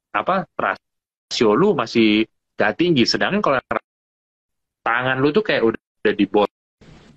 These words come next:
apa, eh, banks, Jok, gitu, nggak bisa ngapain, setiap ada duit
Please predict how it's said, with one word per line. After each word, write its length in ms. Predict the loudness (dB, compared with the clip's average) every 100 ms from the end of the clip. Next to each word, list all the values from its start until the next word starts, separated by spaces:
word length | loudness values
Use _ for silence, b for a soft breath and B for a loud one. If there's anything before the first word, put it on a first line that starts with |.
| _ _ _ _
apa, 320 | -6 -4 -4
eh, 360 | -4 -4 -4 -8 -6
banks, 720 | -4 -4 _ _ -8 -6 -2
Jok, 160 | -2 -2 -4
gitu, 160 | -2 -2 -2
nggak 240 | -4 -4
bisa 80 | -6
ngapain, 320 | -6 -4 -4
setiap 240 | -4 -4 -2
ada 80 | 0
duit 240 | 2 0